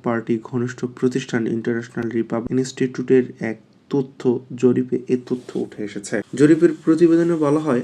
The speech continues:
আগামী সপ্তাহে নির্বাচন অনুষ্ঠিত হলে দুই দলের মধ্যে এই চার শতাংশ ভোটের ব্যবধান থাকবে। আইআরআই এর Center for Insight in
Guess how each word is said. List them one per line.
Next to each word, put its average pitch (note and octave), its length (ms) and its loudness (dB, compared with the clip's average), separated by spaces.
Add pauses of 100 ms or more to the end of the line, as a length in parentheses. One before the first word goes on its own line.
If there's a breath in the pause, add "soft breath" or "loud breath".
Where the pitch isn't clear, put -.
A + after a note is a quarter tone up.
আগামী B2+ 320 2
সপ্তাহে C3 400 -6
নির্বাচন A#2+ 440 -6
অনুষ্ঠিত B2 420 -6
হলে C#3+ 280 0 (400 loud breath)
দুই B2 100 2
দলের C3 240 6
মধ্যে B2+ 320 -2
এই B2 240 2
চার B2 180 -2
শতাংশ C3+ 440 -8
ভোটের A#2+ 300 -6
ব্যবধান A2+ 420 -4
থাকবে। G#2+ 340 -6 (960 soft breath)
আইআরআই C3 880 2
এর C#3 200 4 (340)
Center C3 500 -2
for A#2+ 360 -2 (340)
Insight C3 580 -4 (240)
in B2 140 0